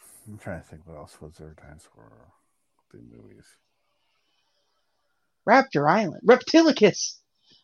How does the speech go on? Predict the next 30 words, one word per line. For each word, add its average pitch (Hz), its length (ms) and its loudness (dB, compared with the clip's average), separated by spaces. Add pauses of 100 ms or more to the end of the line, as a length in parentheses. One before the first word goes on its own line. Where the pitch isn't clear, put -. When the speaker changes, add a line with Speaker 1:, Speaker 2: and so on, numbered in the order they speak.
(100)
Speaker 1:
Reptilicus. 160 720 -2
Oh 220 300 8
my 190 240 6
lord. 175 680 4 (300)
Speaker 2:
<laughs> - 80 -18 (1000)
Speaker 1:
Which, 123 260 -4
uh, 131 180 2
if 113 120 -4
you 139 120 0
have 143 180 4
Netflix, 139 680 -4
which 101 180 -12
you 117 60 -14
probably 123 320 -4
do, 123 260 -4 (1300)
Mystery 95 260 -12
Science 101 280 -8
Theater. 95 300 -14 (540)
Speaker 2:
Yeah. 151 180 -4 (1080)
Uh, 147 240 -8 (100)
Super 254 280 2
Mario 180 280 4
Brothers. 160 440 -6 (1200)
Speaker 1:
Technically, 113 440 -2
Yoshi's 107 500 2
a 117 40 4
raptor, 104 500 2
I 90 60 -2
guess, 90 320 -6
huh? 95 200 -6